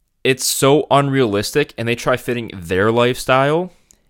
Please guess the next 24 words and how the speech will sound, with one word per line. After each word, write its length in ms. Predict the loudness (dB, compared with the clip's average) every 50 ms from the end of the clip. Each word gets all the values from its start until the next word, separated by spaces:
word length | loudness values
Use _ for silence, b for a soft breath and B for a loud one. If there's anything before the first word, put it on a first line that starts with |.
| _ _ _ -8
into 580 | -6 -6 -6 -6 -4 -4 -2 -2 -2 -2 -4 -6
a 100 | -8 -10
certain 280 | -8 -8 -8 -8 -8 -8
type 220 | -8 -8 -8 -8
of 120 | -8 -8 -6
diet 320 | -4 -4 -4 -4 -6 -6
or 100 | -6 -8
a 60 | -8
certain 240 | -6 -6 -6 -6 -4
type 200 | -4 -6 -6 -6
of 60 | -6
exercise 320 | -6 -6 -6 -6 -8 -8 -8
routine 320 | -8 -12 -12 -12 -10 -8
or 60 | -8
a 40 | -8
certain 260 | -8 -8 -8 -8 -8
type 220 | -4 -4 -4 -2 -2
of 280 | -2 -4 -4 -4 -8 b b b b b b b b b b b b
whatever 320 | 6 6 6 6 6 2
the 80 | -2 0
case 320 | 0 0 0 0 -2 -4
may 160 | -4 -4 -2
be, 420 | -2 -2 -2 0 0 0 -2 -4 b b b b b b b b b
that 540 | 2 4 6 6 6 6 4 0 -6 _